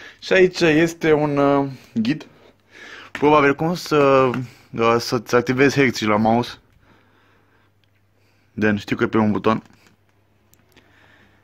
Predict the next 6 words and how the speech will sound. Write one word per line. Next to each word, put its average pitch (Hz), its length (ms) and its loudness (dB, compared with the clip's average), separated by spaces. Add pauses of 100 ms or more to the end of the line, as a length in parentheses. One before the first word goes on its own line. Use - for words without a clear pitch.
(460)
Da, 131 640 2 (600)
gen 135 180 2
pe, 131 480 4
când 143 180 0
băgați, 135 420 0
uh, 123 360 4